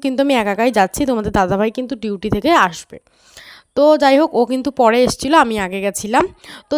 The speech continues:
যাই হোক, এখানে দেখো রানাঘাট চলে এসেছি, তারপর রানাঘাট থেকে ট্রেন না থাকার কারণে আমি কিন্তু অটোতে করে গেছিলাম।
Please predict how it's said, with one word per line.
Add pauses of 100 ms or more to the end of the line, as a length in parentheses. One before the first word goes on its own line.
যাই
হোক, (100)
এখানে
দেখো (120)
রানাঘাট
চলে
এসেছি,
তারপর
রানাঘাট
থেকে (100)
ট্রেন (120)
না
থাকার (100)
কারণে (460)
আমি
কিন্তু
অটোতে
করে
গেছিলাম।